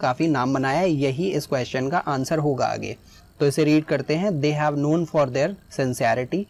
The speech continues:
उन्हें उनकी sincerity के लिए, sensibility के लिए और कड़ी मेहनत के लिए जाना जाता है। Women like, अब यहाँ देखिए example आ गए, "Women like पीटी Usha, Kalpana Chavla, Saniya Mirza,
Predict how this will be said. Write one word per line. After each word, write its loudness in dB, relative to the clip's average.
उन्हें 2
उनकी 2
sincerity 2
के 0
लिए, 0
sensibility 0
के 0
लिए 0
और 2
कड़ी 2
मेहनत 0
के 2
लिए 0
जाना 0
जाता 0
है। -4
Women 4
like, -2
अब -4
यहाँ 0
देखिए 0
example 0
आ 2
गए, -6
"Women 2
like 2
पीटी 2
Usha, 0
Kalpana 0
Chavla, 0
Saniya 0
Mirza, 0